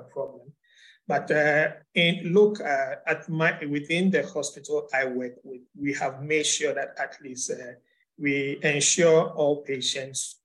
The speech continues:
coming in with sepsis at least will have some form of, uh, diagnostic to be able to come up.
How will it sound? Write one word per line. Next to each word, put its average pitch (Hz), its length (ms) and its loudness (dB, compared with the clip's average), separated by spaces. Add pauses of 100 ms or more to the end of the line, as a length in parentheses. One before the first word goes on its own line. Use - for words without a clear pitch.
coming 151 320 0
in 135 160 -4
with 131 100 0
sepsis - 480 0
at - 140 -12
least 127 180 -18
will 117 160 -16
have 147 140 -4
some 147 240 -2
form 131 360 -10
of, 123 140 -16
uh, 131 180 -16 (480)
diagnostic 143 760 0
to - 60 -20
be 143 240 -4
able 139 240 -2
to - 140 -14
come 127 300 -14
up. - 120 -20